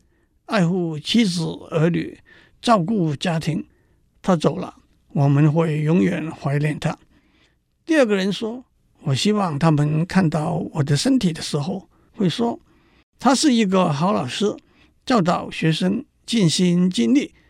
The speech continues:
他走了，我们会永远怀念他。”第三个人说：“我希望他们看到我的身体的时候，会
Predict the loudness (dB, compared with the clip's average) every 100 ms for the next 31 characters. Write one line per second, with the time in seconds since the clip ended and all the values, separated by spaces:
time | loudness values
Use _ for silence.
0 | _ _ _ 0 0 0 -4 -10 -18 _
1 | -4 0 4 4 2 0 0 0 2 2
2 | -2 -6 -6 -2 -2 -4 -6 -8 -12 _
3 | _ _ _ _ 2 4 4 2 2 0
4 | -2 -8 -10 -12 -16 _ _ _ _ -6
5 | -2 0 0 0 -2 0 2 4 2 0
6 | 2 2 2 0 -2 -2 -2 -2 -2 -2
7 | -2 -4 -4 -4 -4 -4 -8 _ _ _
8 | _ _ 2 2